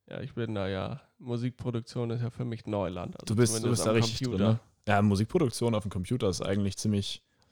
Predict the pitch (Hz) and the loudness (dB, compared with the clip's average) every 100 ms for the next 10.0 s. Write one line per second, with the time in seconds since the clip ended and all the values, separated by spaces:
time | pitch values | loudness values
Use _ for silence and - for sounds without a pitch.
0 | - 107 107 104 104 107 _ _ - - | -2 2 4 6 4 2 _ _ -16 -14
1 | - - _ 92 104 113 92 _ - 98 | -14 -18 _ 0 2 2 -2 _ -6 -2
2 | 107 113 - - 110 98 95 98 113 92 | 2 0 -2 -4 -4 0 4 6 6 4
3 | 87 90 87 87 101 - 101 98 101 101 | 2 2 0 -2 -4 0 2 4 4 2
4 | - 92 - 107 - 104 101 101 92 98 | 0 -10 0 0 0 -2 2 2 2 0
5 | 101 - - 113 123 104 107 117 120 110 | 0 -2 -2 2 4 4 4 6 6 4
6 | - 104 101 98 98 101 95 92 92 _ | 2 2 2 0 0 0 -4 -6 -8 _
7 | _ _ _ _ - 92 90 92 98 - | _ _ _ _ -10 -4 -2 -2 -6 -8
8 | 95 90 90 87 87 - 82 82 82 82 | -6 -4 -4 -4 -6 -8 -10 -8 -8 -8
9 | 82 85 95 95 101 104 107 110 92 65 | -6 -2 0 2 2 0 -4 -4 -4 -6